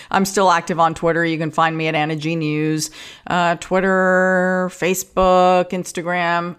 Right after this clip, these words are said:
sometimes on TikTok. I don't know. I'm not obsessed with TikTok like everybody else. Although, did you hear that on our case, on the Idaho case, there, like,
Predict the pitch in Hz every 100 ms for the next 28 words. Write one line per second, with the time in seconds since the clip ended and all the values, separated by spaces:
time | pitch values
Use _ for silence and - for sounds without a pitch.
0 | - - - 349 440 220 175 139 135 -
1 | - - - - - - - 127 - -
2 | - _ 214 240 247 190 - 120 - -
3 | - - - - - - - - - 50
4 | 50 - - - - - - - 214 185
5 | 220 339 427 202 160 254 277 202 196 180
6 | 160 - 165 151 147 156 151 - 175 185
7 | 165 143 135 - 165 196 196 220 202 202
8 | - - - - - 254 247 220 196 196